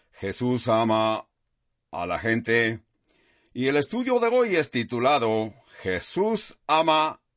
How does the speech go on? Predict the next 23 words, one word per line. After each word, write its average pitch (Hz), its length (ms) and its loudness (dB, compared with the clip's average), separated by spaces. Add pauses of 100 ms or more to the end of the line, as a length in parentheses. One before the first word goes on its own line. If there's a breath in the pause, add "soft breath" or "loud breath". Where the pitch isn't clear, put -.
(420)
a 104 240 2
los 98 520 -4
terroristas. 98 1800 -2 (680 soft breath)
Y 220 100 -4
lo 269 140 2
vamos 269 260 -2
a 247 80 2
tomar 120 460 2
del 117 400 0
libro 98 340 -2
de 92 320 -2
los 85 380 -8
Hechos, 143 480 0
capítulo 98 680 -4
nueve, 120 380 0
versos 107 420 -4
uno 101 240 -4
al 85 100 -4
dieciséis, 110 1000 -2 (480 loud breath)
entre 90 560 -4
otras 101 400 -2
escrituras 143 920 -2
como 87 1040 -2